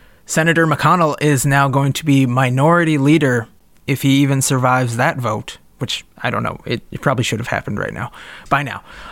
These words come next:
So technically speaking, Democrats will control the House, the Senate, and the presidency.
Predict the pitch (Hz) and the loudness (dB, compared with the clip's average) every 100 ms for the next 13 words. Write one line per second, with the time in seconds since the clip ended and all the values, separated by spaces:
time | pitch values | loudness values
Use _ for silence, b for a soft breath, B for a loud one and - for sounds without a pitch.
0 | - - 127 - 180 262 214 175 - 104 | -8 -2 -2 0 0 2 2 0 0 -4
1 | 92 - 104 98 104 104 120 - _ _ | -4 -4 -4 -6 -6 -6 -8 -12 _ _
2 | - 131 131 123 120 127 117 139 - 131 | -2 0 2 0 0 -2 0 -2 2 2
3 | 107 101 - _ _ _ 120 - 220 160 | 2 -2 -6 _ _ _ -2 0 0 0
4 | - - - _ _ _ _ _ 156 - | -6 -8 -14 _ _ _ _ _ 0 0
5 | 107 101 - - - - 110 104 107 - | 0 -6 -10 -20 -20 -8 -4 -4 -4 -6
6 | - - - _ - - 139 170 110 - | -10 -18 -20 _ -6 0 2 2 -2 -4
7 | - - | -10 -12